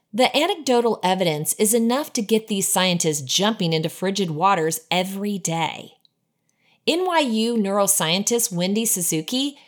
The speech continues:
takes cold showers every morning because it makes her feel so alive. Neuroscientist and dopamine researcher Kenneth Kashida comes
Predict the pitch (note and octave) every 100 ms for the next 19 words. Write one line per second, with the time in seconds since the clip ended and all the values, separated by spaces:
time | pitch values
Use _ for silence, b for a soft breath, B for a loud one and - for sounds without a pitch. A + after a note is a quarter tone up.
0 | B - A3 - - B3 C4 - G#3+ F#3+
1 | E3+ D#3+ - G#3+ A3 A3+ G3+ E3+ D#3+ D#3
2 | E3+ - E4+ F4 C4 C4 - - D4+ G#3+
3 | F3+ - B3 - E3+ E3 D#3+ - - G#3+
4 | G3+ F#3+ E3+ D#3+ G2 - - _ _ _
5 | _ G#3+ C4 C4+ B3 G#3+ A3 C4+ D#4 E4+
6 | - F#3+ E3 F3 F#3 A3 A3 G3 F3 F#3
7 | - A#3 B3 C#4 C#4 - A3 F#3+ A3 -
8 | G3 - E3 G3 D#4 - b b b b
9 | b - E4+ E4+